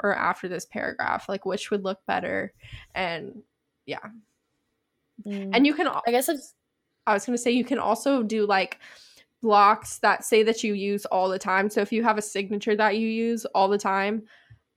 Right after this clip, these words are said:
Speaker 1: you can just drag and drop
Speaker 2: Have
Speaker 1: that.
Speaker 2: it
Speaker 1: Yeah.
Speaker 2: saved. Yeah.
Speaker 1: I enjoy that.
Speaker 2: I'm, like, going through all my plugins, and I'm like, "I don't know what half of these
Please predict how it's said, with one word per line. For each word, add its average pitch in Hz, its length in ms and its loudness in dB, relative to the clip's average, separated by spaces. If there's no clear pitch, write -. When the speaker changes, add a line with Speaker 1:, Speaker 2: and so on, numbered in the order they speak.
Speaker 1:
you 208 140 -2
can 214 160 -2
just 196 400 -4
drag 185 260 -2
and 185 120 -8
drop 185 220 -2
Speaker 2:
Have 220 100 4
Speaker 1:
that. 190 60 -4
Speaker 2:
it - 120 -6
Speaker 1:
Yeah. 165 220 0
Speaker 2:
saved. 202 160 -14
Yeah. 185 500 -2
Speaker 1:
I 208 100 0
enjoy 190 320 -4
that. 285 300 -8
Speaker 2:
I'm, 214 100 0
like, 277 220 0
going 220 260 2
through 220 100 0
all 226 60 4
my 233 160 -2
plugins, 190 480 -2
and 202 40 -6
I'm 185 160 -6
like, 202 140 -6
"I 190 100 -6
don't 262 100 -8
know 415 80 -8
what 427 140 -4
half 180 240 -4
of 220 40 -6
these 220 200 -6